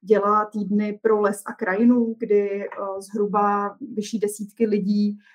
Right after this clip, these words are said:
pomáhají třeba na Šumavě obnovovat rašeliniště nebo právě pomáhají s přirozenou obnovou lesa. Eh, děláme to v několika případech i s, ve spolupráci s Lesy Č R. Takže pak je možné se dívat třeba na jednotlivé prode-, projekty a ty podpořit.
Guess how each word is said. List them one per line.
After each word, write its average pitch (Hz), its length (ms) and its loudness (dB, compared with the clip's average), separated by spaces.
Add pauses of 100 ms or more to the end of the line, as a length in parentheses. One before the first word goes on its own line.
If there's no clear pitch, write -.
(140)
pomáhají 208 540 4
třeba 202 220 -6
na 202 120 -4
Šumavě 202 500 -4
obnovovat 208 460 -2
rašeliniště 220 760 -2
nebo 190 180 0
právě 202 380 0
pomáhají 202 680 -4
s - 80 -16
přirozenou 208 480 2
obnovou 196 420 2
lesa. 185 400 -2 (540)
Eh, 196 40 2
děláme 196 440 2
to 208 140 2
v 202 80 -2
několika 202 360 -4
případech 196 440 -2
i 220 140 0
s, 190 440 -4
ve 196 120 -6
spolupráci 196 520 -2
s 190 40 -10
Lesy 190 220 -2
Č 208 140 -12 (100)
R. 180 260 -8
Takže 190 200 -4
pak 208 200 -8
je 226 60 2
možné 214 240 -2
se 233 120 -4
dívat 208 220 -2
třeba - 220 -2
na 208 100 2
jednotlivé 208 440 2
prode-, 196 280 -2 (100)
projekty 208 420 4
a 208 60 -8
ty 208 100 -6
podpořit. - 440 -8